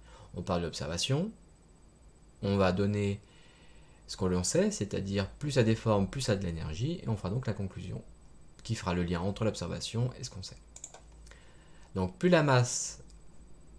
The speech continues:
de la balle est importante, plus la marque est large. Ça, c'est l'observation. On dit ce qu'on sait. Or, plus un objet déforme une substance,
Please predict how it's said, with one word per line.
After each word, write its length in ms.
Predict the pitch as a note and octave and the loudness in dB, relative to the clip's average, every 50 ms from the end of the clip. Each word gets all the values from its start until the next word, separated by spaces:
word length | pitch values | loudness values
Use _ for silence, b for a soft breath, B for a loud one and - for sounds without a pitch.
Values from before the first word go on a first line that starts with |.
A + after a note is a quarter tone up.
| - - - - | -20 -20 -12 -4
de 100 | G2+ G#2+ | 2 4
la 100 | G#2+ G2+ | 4 6
balle 220 | G2 G#2 G2 F#2 | 6 4 4 2
est 140 | F2+ - - | 0 -4 -6
importante, 560 | - - F2+ F#2+ - - C3 C#3+ D#3+ D#3 D#3 - | -8 -8 -8 -6 0 0 2 2 2 -2 -4 -6
plus 140 | - C#3+ | -8 -4
la 160 | C#3+ C#3 B2+ A#2+ | -2 0 2 2
marque 400 | A2+ A#2+ C3 C3 - - - - - - | 2 2 2 0 -4 -10 -16 -16 -4 0
est 80 | A#2 | 4
large. 440 | A#2+ G#2+ F2 - - - - - - - - | 4 4 4 4 0 -6 -10 -12 -16 -16 -8
Ça, 140 | - B2+ | -6 -4
c'est 340 | B2 - A#2+ A#2+ A#2+ B2+ - - - - - | -4 -2 -2 -2 -2 -2 -4 -12 -20 -16 -2
l'observation. 560 | - B2+ B2 - B2 A2+ G2+ F#2+ - - - - - - - - - - - - - - - - - B B B B B B B B B B - - | 0 0 0 2 0 0 0 0 -4 -8 -12 -16 -18 -20 -20 -20 -20 -20 -20 -20 -20 -20 -20 -20 -20 B B B B B B B B B B -8 -2
On 80 | G#2+ A#2+ | -2 0
dit 100 | C#3+ D3 | 0 0
ce 60 | - | 0
qu'on 140 | - C3 B2 | 2 2 2
sait. 240 | - - E2 D2+ - - - - - - | 2 0 -2 -4 -6 -14 -20 -20 0 6
Or, 280 | A#2+ A#2+ A#2 G#2+ - - | 8 8 8 8 6 2
plus 100 | C3+ C3+ | 2 4
un 120 | A#2+ A2+ | 4 4
objet 220 | G2+ F#2 F2 F#2 | 4 2 0 0
déforme 340 | F2+ F2 E2+ - - E2+ E2+ | 0 0 -2 -2 -4 -2 -2
une 80 | E2+ D#2 | -4 -4
substance, 680 | - - F2+ - - - E3 G#3 A#3+ - - - - | -6 -8 -8 -8 -4 -4 -4 -4 -4 -6 -10 -14 -16